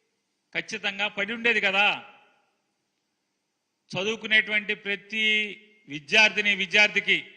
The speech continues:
విద్యా దీవెన కానీ, వసతి దీవెన కానీ, ఈ రెండు పడేవి కదా. మత్స్యకారులకందరికీ కూడా మత్స్యకార భరోసా పడి ఉండేది కదా, పదివేల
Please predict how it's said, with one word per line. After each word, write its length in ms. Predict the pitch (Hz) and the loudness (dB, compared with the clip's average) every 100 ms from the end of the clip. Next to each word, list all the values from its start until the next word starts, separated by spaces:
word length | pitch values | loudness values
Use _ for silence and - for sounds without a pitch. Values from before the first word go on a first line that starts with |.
| _ _ _ _ _ _ _ _ _ _ _ _ _ _ _ | _ _ _ _ _ _ _ _ _ _ _ _ _ _ _
విద్యా 380 | 123 147 175 220 | -14 -4 4 4
దీవెన 340 | 208 208 202 196 | 4 2 2 2
కానీ, 300 | 196 214 233 - - _ _ _ _ 113 | 4 4 0 -4 -20 _ _ _ _ -8
వసతి 360 | 165 226 226 | -6 -4 -6
దీవెన 320 | 220 233 220 220 | 0 2 2 2
కానీ, 280 | 214 220 202 - - _ _ _ - | 4 2 0 -8 -20 _ _ _ -18
ఈ 80 | 135 | -14
రెండు 260 | 151 180 202 | -10 -8 -6
పడేవి 340 | 175 180 202 | -2 2 2
కదా. 260 | 180 175 185 123 - _ _ _ _ _ _ _ _ _ _ _ - | 2 0 -2 -4 -16 _ _ _ _ _ _ _ _ _ _ _ -8
మత్స్యకారులకందరికీ 960 | 170 - 240 240 240 233 233 226 226 220 | -4 -2 4 6 6 4 2 2 2 2
కూడా 240 | 226 220 202 196 - - _ _ _ _ _ _ _ _ _ _ _ | 2 4 2 0 -10 -20 _ _ _ _ _ _ _ _ _ _ _
మత్స్యకార 500 | 120 160 233 220 226 | -12 -6 -2 2 2
భరోసా 400 | 185 190 196 208 | 0 -2 -4 -6
పడి 240 | 190 160 180 | -6 -6 -8
ఉండేది 280 | 190 196 165 | -8 -8 -8
కదా, 160 | 156 160 | -10 -10
పదివేల 360 | 165 180 196 | -10 -6 -6